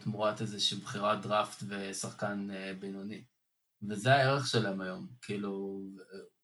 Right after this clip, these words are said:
הוא לא יעשה את זה, והוא פשוט יעדיף להישאר עם אפס. הוא גם לא, הוא לא ירצה לחזק את היריבות שלו, את,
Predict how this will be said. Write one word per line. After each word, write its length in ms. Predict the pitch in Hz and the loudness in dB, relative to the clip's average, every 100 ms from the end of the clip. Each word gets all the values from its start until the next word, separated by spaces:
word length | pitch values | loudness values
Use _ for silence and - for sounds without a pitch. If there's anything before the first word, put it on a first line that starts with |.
| _ - _ | _ -20 _
הוא 140 | 123 123 | 2 6
לא 120 | 147 | 8
יעשה 380 | 147 - 151 156 | 6 6 6 6
את 80 | |
זה, 80 | 165 | 6
והוא 140 | 151 123 | 2 0
פשוט 300 | - 131 123 | 0 0 4
יעדיף 360 | 127 117 123 - | 4 6 4 2
להישאר 380 | 113 - 110 110 | 0 4 4 4
עם 120 | 104 | 0
אפס. 220 | 107 - - _ _ - | -4 -8 -20 _ _ 0
הוא 120 | 120 | 8
גם 140 | 127 | 10
לא, 160 | 143 151 | 10 8
הוא 140 | 131 139 131 | 8 6 8
לא 220 | 143 160 | 10 12
ירצה 280 | 180 170 156 | 12 10 8
לחזק 540 | 156 147 120 135 131 | 8 8 8 6 4
את 120 | 131 | 4
היריבות 520 | 123 113 113 117 123 | 6 8 6 6 6
שלו, 380 | 123 131 123 | 6 8 8
את, 60 | 117 | 8